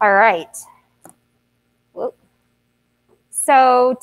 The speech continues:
to kick us off, they have a little diagram explaining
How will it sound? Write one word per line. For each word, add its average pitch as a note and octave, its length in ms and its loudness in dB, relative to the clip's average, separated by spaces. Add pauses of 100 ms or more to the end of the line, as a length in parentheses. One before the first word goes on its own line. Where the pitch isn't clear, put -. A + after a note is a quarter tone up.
to B3 440 -8 (140)
kick E4 280 -10
us F#4+ 200 -2
off, A#3+ 400 -2
they B3 200 0
have A3 440 0
a G#3+ 200 -2
little G#3+ 440 -2
diagram A3 840 -8 (120)
explaining A3+ 880 -8